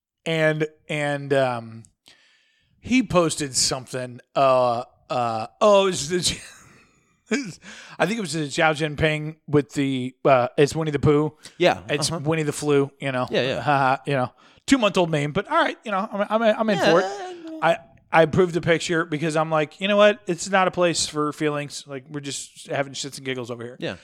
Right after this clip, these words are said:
Speaker 1: And I see, you know, it's sixty forty Trump memes anyways. Ha, ha, ha, you should have drank bleach, you know.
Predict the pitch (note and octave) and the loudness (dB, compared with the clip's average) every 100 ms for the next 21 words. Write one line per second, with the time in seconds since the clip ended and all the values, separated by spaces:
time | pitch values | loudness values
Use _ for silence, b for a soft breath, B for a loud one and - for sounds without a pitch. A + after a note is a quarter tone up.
0 | b - D#3 D#3+ - F#3 F3 E3+ E3+ D#3 | b -2 2 2 0 0 -2 -2 0 0
1 | C3 - b b - E3+ - A3 - G3 | 0 -4 b b -4 -2 2 2 2 0
2 | F3+ F#3 F3+ E3 D#3 - F3+ E3+ D3+ D3 | 0 2 2 2 -2 -2 -2 0 -4 -4
3 | D3 D#3+ C#3+ C3 C#3 E3+ D#3+ E3 D3 D#3+ | -2 -2 0 0 2 4 4 4 2 2
4 | D3+ C#3+ D#3 D3 D#3 D#3 C#3 D#3 D3 C3 | 0 0 -2 -2 -6 -8 -8 -6 -4 -6
5 | D#3 C#3 | -8 -8